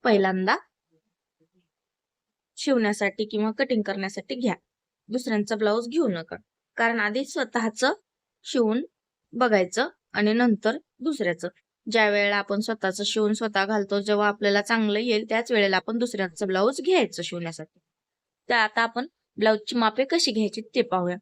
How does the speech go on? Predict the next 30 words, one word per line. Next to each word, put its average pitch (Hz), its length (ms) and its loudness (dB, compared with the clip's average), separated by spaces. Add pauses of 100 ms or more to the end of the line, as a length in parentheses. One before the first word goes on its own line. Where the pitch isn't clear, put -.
(420)
सर्वप्रथम 277 540 0
आपल्याला 214 280 4
घ्यायची 214 260 2
आहे 202 160 0
ब्लाऊजची 214 580 -2
उंची. 269 480 0 (460)
जरी 269 320 4
आपण 247 420 2
ब्लाऊज 233 480 0
समोरच्या 226 500 0
भागाचं 226 360 0
जरी 220 220 0
कटिंग 233 360 -2
करत 214 300 0
असलं 220 440 -4
तरी 226 220 0
उंची 262 340 2
आपल्याला 233 300 2
ही 240 100 0
पाठीमागच्या 233 540 -2
भागावरूनच 220 560 2
घ्यायची 233 300 2
असते. 185 240 -12 (400)
तर 233 100 2
हा 233 160 0
मी 233 140 0
मापाचा 202 460 -2
ब्लाऊज 214 320 2
घेतलेला 220 420 0
आहे. 214 220 0